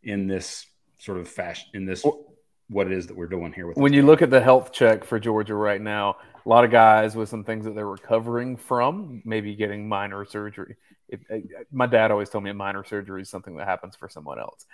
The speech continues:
Speaker 2: Uh, having a surgery that they will recover from quickly and be ready for the fall. For the most part, I think everyone will be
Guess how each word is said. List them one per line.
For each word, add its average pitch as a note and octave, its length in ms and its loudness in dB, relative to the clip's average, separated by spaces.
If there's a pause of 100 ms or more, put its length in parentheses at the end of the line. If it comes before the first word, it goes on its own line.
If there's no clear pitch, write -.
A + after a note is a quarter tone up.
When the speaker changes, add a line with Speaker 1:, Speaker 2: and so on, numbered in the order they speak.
(200)
Speaker 2:
Uh, G#2+ 220 -4
having A#2+ 300 4
a A2 40 -2
surgery A2+ 720 0
that A2 400 -4
they A2+ 120 -2
will G#2 180 -4
recover G2+ 460 -6
from G2 420 -10
quickly G2 580 -10 (320)
and G2 520 -10
be G#2 140 -6
ready F#2+ 260 -8
for F#2 220 -12
the - 100 -18 (120)
fall. F2+ 360 -2 (760)
For F#3+ 200 6
the G#3+ 100 2
most A#3+ 360 0
part, G#2+ 360 4
I G#2+ 60 -8
think D3 240 -6
everyone G#2+ 480 0 (200)
will G#2+ 200 -6
be F2+ 260 -10